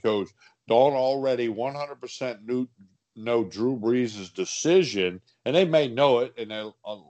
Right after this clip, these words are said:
gonna allow him to make the announcement when he feels like it. But if he don't know it, I think Drew Brees owes it to the organization and its fans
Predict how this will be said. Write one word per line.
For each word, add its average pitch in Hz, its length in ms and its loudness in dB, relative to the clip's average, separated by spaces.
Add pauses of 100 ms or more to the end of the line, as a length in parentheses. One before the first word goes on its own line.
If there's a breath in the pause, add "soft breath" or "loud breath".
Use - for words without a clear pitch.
(180)
gonna 110 160 -2
allow 104 460 0
him 123 360 -10
to 95 140 -6 (280)
make 113 200 -4
the 104 100 -8
announcement 101 500 -6
when 92 180 -8
he 95 220 -8
feels 160 320 6
like 90 200 4
it. 95 160 -2 (540 soft breath)
But 120 80 4
if 123 100 8
he 127 120 2
don't 180 320 4
know 113 220 0
it, 113 120 -4
I 190 160 2
think 247 300 -6
Drew 202 200 -4
Brees 170 640 -2 (140)
owes 165 360 0
it 165 180 -10
to 139 100 -10
the 131 280 -8
organization 151 1120 -4 (100)
and 143 220 -8
its 123 200 -12
fans 131 600 -4